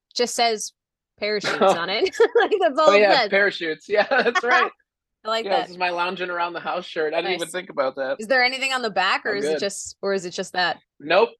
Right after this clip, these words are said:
Speaker 2: It's,
Speaker 1: Nope, just says
Speaker 2: it's
Speaker 1: par-
Speaker 2: right to the point.
Speaker 1: Parachutes,
Speaker 2: Parachutes,
Speaker 1: period.
Speaker 2: big
Speaker 1: That's
Speaker 2: fan.
Speaker 1: it. <laughs>
Speaker 2: Yep.
Speaker 1: All right.
Speaker 2: <laughs> Yep.
Speaker 1: Cool. Cool. All
Speaker 2: That's all
Speaker 1: right.
Speaker 2: you need to know.
Speaker 1: Awesome. So just a really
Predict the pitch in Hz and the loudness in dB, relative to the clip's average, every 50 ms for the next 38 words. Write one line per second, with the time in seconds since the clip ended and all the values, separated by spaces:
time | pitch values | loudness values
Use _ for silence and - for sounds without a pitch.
0 | _ _ - - - - 196 220 - - - - 196 - - 202 190 - - - | _ _ -20 -16 -10 -8 -6 -6 -8 -10 -12 -14 -14 -10 -8 -8 -8 -8 -10 -10
1 | - 175 185 - 165 160 160 175 170 208 180 180 170 - 175 170 160 151 151 - | -12 -14 -10 -4 0 2 2 2 2 0 0 0 0 0 0 2 2 2 0 -4
2 | _ - - _ _ _ - 233 226 233 226 233 254 240 226 196 - 160 151 - | _ -20 -20 _ _ _ -6 -2 -2 0 -2 -2 -4 -8 -10 -10 -6 -4 -4 -4
3 | 196 175 135 127 - - - - 139 143 170 156 139 - - 127 - 254 - - | -2 -4 -4 -6 -6 -8 -10 -10 -8 -6 -6 -4 -2 -2 -2 -2 -4 -8 -10 -10
4 | - _ _ _ - 254 254 - - 453 - - 285 311 349 - - - - - | -16 _ _ _ -4 -4 -2 0 0 2 4 4 4 4 4 2 -2 -6 -8 -8
5 | - - - 285 - - - 240 202 190 185 - - - - - - - 233 - | -6 -2 0 0 0 2 0 0 2 0 -2 -2 -2 -2 -4 -2 -2 -4 -4 -2
6 | - - 185 320 359 359 285 214 - _ _ - 247 - - - - 349 311 262 | 2 4 6 6 6 6 4 2 -2 _ _ -20 -20 -20 -14 -6 -2 0 0 0
7 | 214 185 - 233 277 294 - 160 156 160 156 160 147 151 147 151 147 147 143 - | 0 -2 -4 -2 0 2 2 2 2 2 0 -2 -4 -2 -2 -2 -2 -2 -4 -6
8 | - _ _ _ _ _ - 330 370 381 - 233 208 190 - - 330 320 311 277 | -12 _ _ _ _ _ 2 2 2 2 0 -4 -6 -4 0 2 4 4 4 2
9 | 240 359 359 - 381 370 359 349 349 277 | 0 -4 -6 -6 -4 -2 -2 -2 -2 -4